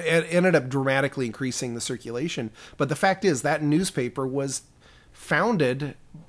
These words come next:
and, and, um, and kept going in its early years by East Germany, and it was clear it was part of their generalized efforts to,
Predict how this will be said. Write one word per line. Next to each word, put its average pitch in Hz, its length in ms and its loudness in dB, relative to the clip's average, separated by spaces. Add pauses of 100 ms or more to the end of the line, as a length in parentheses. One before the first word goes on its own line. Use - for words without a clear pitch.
and, 139 340 0
and, 135 380 0
um, 127 320 -2
and 120 180 -4
kept 156 380 -2
going 151 380 2
in 131 100 -2
its 127 160 -4
early 127 240 -2
years 123 220 -4
by 127 440 -2
East 135 300 -6
Germany, 151 520 -4 (240)
and 135 120 -4
it 147 60 -4
was 165 120 0
clear 226 400 -2
it 123 60 -2
was 117 140 -4
part 127 320 0
of 131 140 -4
their 127 300 0
generalized 135 880 -2
efforts 139 480 -2
to, 120 280 -4